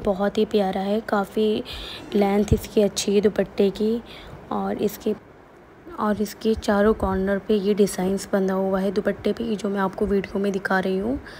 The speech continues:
देख सकते हैं कितना heavy designs है।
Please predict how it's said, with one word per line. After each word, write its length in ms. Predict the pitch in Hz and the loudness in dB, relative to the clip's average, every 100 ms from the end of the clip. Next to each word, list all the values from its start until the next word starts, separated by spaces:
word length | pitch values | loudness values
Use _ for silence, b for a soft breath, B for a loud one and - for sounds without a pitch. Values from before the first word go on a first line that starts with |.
| B B B B - - - - 202 | B B B B -20 -20 -18 -10 -2
देख 200 | 202 196 | 0 2
सकते 320 | 208 196 226 | 0 0 2
हैं 80 | 226 | 2
कितना 260 | 208 208 | 0 0
heavy 280 | 214 208 190 | 2 2 4
designs 560 | 196 196 190 190 190 - | 6 4 4 2 0 0
है। 200 | 202 233 | 0 0